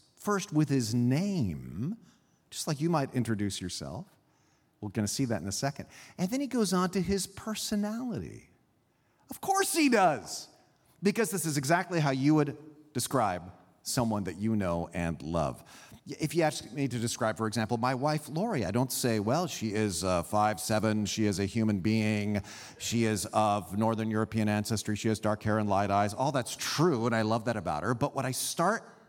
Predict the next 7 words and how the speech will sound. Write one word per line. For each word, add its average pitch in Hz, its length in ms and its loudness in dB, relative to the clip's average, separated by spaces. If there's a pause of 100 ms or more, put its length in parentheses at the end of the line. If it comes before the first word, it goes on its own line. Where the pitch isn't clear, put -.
(120)
with 110 580 -4 (460)
is 127 180 0
her 214 140 0
name, 160 480 -2
Lori, 120 480 0 (400)
Lori 226 480 0
Ann. 139 500 -2